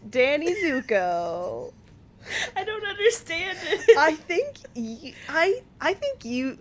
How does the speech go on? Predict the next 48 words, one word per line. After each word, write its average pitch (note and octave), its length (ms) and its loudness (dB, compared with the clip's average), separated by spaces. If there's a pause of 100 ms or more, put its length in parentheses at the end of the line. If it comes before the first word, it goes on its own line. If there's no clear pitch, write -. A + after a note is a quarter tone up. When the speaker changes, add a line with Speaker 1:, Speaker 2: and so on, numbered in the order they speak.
Speaker 1:
I B3+ 260 0
don't F#3 240 -6
know. E3 360 -8
I D4 200 -2
have E4 180 -4
literally G#3+ 340 -2
no F#3 140 -4
idea. F3+ 240 -4
Speaker 2:
You D4+ 80 -4
should G#3+ 80 -2
Speaker 1:
I C4 60 2
Speaker 2:
have F4 200 0
put C#4+ 140 -2
some B3 80 0
Speaker 1:
remember D#4 340 -4
that. C4+ 80 -2
Speaker 2:
context - 760 -4
in - 40 -14
Speaker 1:
I C#4 120 -2
know. D4+ 360 -2 (180)
Speaker 2:
these B3+ 140 -10
Speaker 1:
I, C#4 160 2
Speaker 2:
notes. A#3 100 -6
Speaker 1:
girl, C#4 360 0 (140)
no, A3 460 2
I D4 120 -2
could G4+ 240 -2
barely A3+ 320 0
type G#3 300 -4
these F3+ 260 -8
out. E3+ 260 -6 (360)
But C4 200 2
I, A#3 560 -2
I G#3+ 140 0
just C#4+ 180 -8
remember, A#3 480 -2
like, A3+ 220 -4
you A3 140 -4
died D#3 360 -6
when F3+ 160 -8
I F3 80 -8
said E3 260 -10
that, D#3+ 320 -8 (140)
and G3+ 100 -6
I F#3+ 120 -2
don't G3 220 -2
remember G#3 280 -4
why. F3+ 320 -8